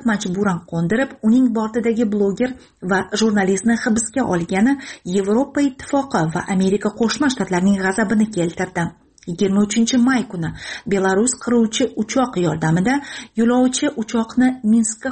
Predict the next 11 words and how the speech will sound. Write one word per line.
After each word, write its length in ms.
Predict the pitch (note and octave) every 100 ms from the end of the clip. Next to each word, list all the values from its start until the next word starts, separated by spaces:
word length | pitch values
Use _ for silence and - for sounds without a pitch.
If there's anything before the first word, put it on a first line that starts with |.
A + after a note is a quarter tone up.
| B3+
qo'nishga 380 | F#3+ F3+ - F3
majbur 300 | F3 E3 E3 D#3+
qildi. 220 | D#3+ D#3+ D#3+ - _ _ -
Buning 320 | F#3+ B3+ C#4+ G#3+
ortidan 340 | F#3+ F#3 E3 D#3+ - - -
Nexta 400 | G3+ A3+ A3+ D4 C4+
Live 220 | C4+ C4
kanalining 460 | A#3+ G#3+ G#3+ G#3 A3 A3 G#3+
asoschilaridan 800 | G#3+ A3 - - A3 A3 A#3+ G3+
biri 160 | E3 E3 - - -
va 80 | G3